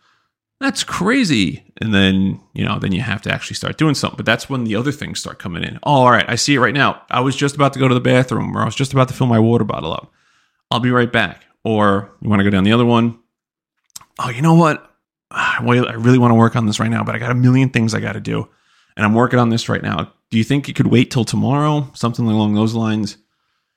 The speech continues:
And you can get out of it. So you gotta use all these to your advantages. This isn't ju-, this isn't a static list. You know, this is a very, this, this, you can take bits and pieces of each thing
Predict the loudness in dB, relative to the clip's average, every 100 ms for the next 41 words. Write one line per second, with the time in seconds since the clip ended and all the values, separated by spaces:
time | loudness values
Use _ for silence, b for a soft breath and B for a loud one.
0 | _ _ -4 -2 0 0 0 0 0 -2
1 | -4 0 0 0 0 -2 -2 -4 -8 -10
2 | -12 -10 -8 -6 -6 -6 -6 -6 -2 0
3 | 0 0 0 0 -2 -2 0 2 2 0
4 | -2 0 0 0 -2 -2 -2 -2 -4 -10
5 | -12 _ -6 -2 0 0 -2 0 2 2
6 | 0 -6 -10 -8 -10 -16 _ _ _ _
7 | -10 -10 -4 -2 2 2 2 0 0 -2
8 | 0 0 2 2 2 0 -2 -2 -4 -4
9 | -4 -4